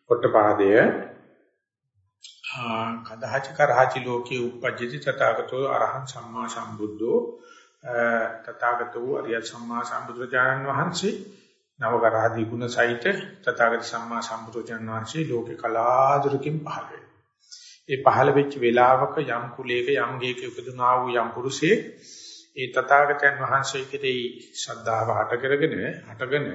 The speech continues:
ශ්‍රද්ධාව පිහිටුවගෙන නැත්තම් මේක සීරුවෙන් සලකා බලලා කල්පනා කරනවා මේ, මේ සරුවචන් වහන්සේ ඊතන දේශනා කරන ඒකාන්ත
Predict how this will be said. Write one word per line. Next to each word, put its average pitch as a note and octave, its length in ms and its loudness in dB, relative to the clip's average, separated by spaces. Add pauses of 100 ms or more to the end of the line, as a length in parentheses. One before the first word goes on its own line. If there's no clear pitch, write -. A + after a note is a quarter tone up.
ශ්‍රද්ධාව G#2+ 540 -10
පිහිටුවගෙන G2+ 600 -2
නැත්තම් A2 480 -2 (1300)
මේක A#2 280 6 (1040)
සීරුවෙන් A#2+ 420 2
සලකා G#2+ 400 -2
බලලා - 480 4 (520)
කල්පනා A#2 480 2
කරනවා A#2+ 600 2
මේ, A2 300 -6 (1700)
මේ B2 220 -10
සරුවචන් A#2 520 0
වහන්සේ A2 400 -4
ඊතන G#2+ 320 -4 (180)
දේශනා A2+ 500 0
කරන A#2+ 280 0 (540)
ඒකාන්ත A#2 520 2